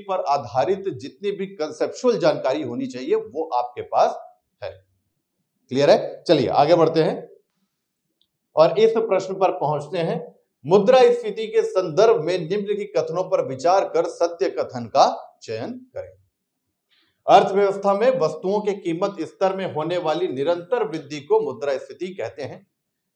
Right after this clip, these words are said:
दूसरा condition कहता है कि मुद्रा स्फीति वह स्थिति है जिसमें वस्तुओं के मूल्य में वृद्धि होती है तथा मुद्रा की क्रय शक्ति घटती है। ये दोनों ही कथन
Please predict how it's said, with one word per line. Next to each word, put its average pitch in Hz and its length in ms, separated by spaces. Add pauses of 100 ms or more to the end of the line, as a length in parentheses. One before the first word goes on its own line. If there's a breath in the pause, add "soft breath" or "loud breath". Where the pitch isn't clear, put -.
(520)
दूसरा 185 300
condition 202 440
कहता 202 320
है 208 140
कि 214 120
मुद्रा 190 400
स्फीति 220 280
वह 202 560
स्थिति 185 480
है 165 300
जिसमें 185 300 (100)
वस्तुओं 214 460
के 214 160
मूल्य 190 340
में 185 140 (120)
वृद्धि 202 300
होती 156 320
है 143 160 (400 soft breath)
तथा 151 280
मुद्रा 180 440
की 202 160
क्रय 160 320
शक्ति 165 420 (140)
घटती 127 320
है। 160 120 (320 loud breath)
ये 196 100
दोनों 202 420
ही 226 120
कथन 208 400